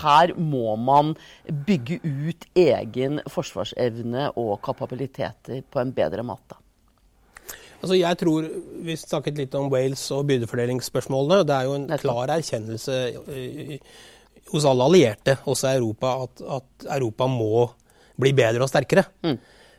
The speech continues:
Speaker 2: Men så må vi ikke glemme det at om vi snakker om, og når mange snakker om Europa, så snakker de om E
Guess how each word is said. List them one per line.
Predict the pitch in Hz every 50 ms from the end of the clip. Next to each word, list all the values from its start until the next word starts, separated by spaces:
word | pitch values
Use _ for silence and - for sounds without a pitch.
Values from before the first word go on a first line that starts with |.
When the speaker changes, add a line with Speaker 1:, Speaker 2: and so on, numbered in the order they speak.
| -
Speaker 2:
Men | - 156 147
så | - 175
må | 160 147
vi | 135
ikke | - 202 220
glemme | 214 170 139 143
det | 143 135 131
at | 139 139 -
om | - - 151
vi | 147 156
snakker | 156 190 170 - - - 123 127
om, | 135 135 135 131 127 _ _ _ _ _ _ _ _ _ _ _ _ _ -
og | - 170 170
når | 165 160 170 175 190
mange | 190 165 156
snakker | - 196 151 - 156
om | 160
Europa, | 165 147 131 - -
så | 170 165 - 196
snakker | 185 - -
de | 156
om | 175 214
E | 214 180